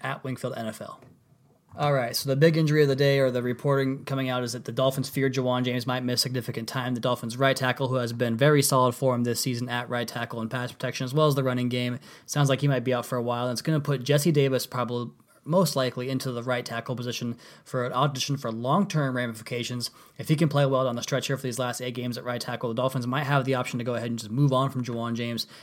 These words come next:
and roll that money into a possible Jarvis Landry contract, which I know every Dolphins fan wants to see. So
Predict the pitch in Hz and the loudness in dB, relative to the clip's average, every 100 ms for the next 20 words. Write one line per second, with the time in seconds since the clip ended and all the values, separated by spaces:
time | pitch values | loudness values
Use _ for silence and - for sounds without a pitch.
0 | - 131 120 139 139 123 135 123 117 113 | -8 -4 0 2 4 2 0 0 -2 -4
1 | 131 123 123 113 127 131 120 131 160 143 | -4 -6 -8 -6 -2 -2 -4 -2 2 2
2 | 127 123 117 120 117 - 123 120 120 135 | 0 -4 -6 -6 -8 -8 -6 -4 -2 -2
3 | 131 117 110 - 120 120 117 113 110 - | -2 -2 -4 -8 -10 -8 -8 -8 -6 -4
4 | 120 107 104 127 117 | -4 -4 -4 -4 -4